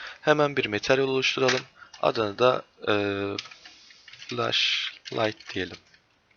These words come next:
Girelim hemen. Ondan sonra surface'ten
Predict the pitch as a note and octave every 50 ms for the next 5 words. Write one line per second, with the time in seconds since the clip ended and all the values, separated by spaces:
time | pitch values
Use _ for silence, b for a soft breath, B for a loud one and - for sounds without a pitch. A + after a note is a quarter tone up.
0 | - - - - - _ _ _ - _ _ _ _ _ _ _ _ _ - -
1 | - - - A#2+ A#2 A2 G#2 G#2 F#2+ F#2 F#2+ G#2 A#2 B2+ - _ - - - _
2 | _ _ B B B B B B B B B B - A#2+ A#2+ A#2+ A#2 A2+ - -
3 | A2 G#2 G#2 A2 A#2 B2 B2 B2 - - - - - - - - - - - B2+
4 | A#2+ A#2+ A#2+ - - A2+ G#2+ G#2 - - - B2 B2+ B2+